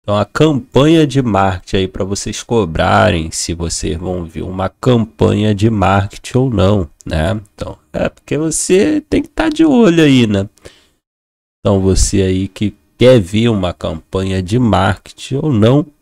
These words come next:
você vai ficar de olho a partir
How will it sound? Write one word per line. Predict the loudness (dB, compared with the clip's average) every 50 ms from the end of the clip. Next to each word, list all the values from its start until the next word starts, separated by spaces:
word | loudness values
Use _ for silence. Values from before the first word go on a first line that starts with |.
| _ _ _ _ _ _ _ _ _ _ _
você | _ -18 -8 -4 -2 0 2 2 2
vai | 2 0 0
ficar | -2 -2 2 2 2 2
de | 2 0 0 2
olho | 2 2 2 0 -2 -4 -8 -14 _ _ _ -20 -18 _
a | -8 -8 -6
partir | -2 -2 -2 -2 -2 -6 -6 0 0 0 0 0